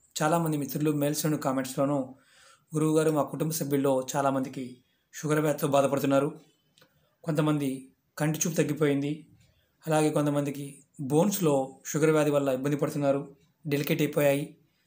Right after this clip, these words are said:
అలాగే కొంతమంది మూత్రంలో, అంటే మూత్రం ద్వారా షుగర్ వ్యాధి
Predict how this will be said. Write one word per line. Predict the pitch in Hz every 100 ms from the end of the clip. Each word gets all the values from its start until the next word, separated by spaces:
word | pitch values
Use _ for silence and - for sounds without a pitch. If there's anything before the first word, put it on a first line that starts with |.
| _ -
అలాగే | 156 147
కొంతమంది | 147 147 147 143
మూత్రంలో, | 139 151 165 160 156 135 - - _ _ _ _ _ _ -
అంటే | 165 156 143
మూత్రం | 143 156 165 - 180 170
ద్వారా | 160 165 160
షుగర్ | - 147 151
వ్యాధి | 151 143 135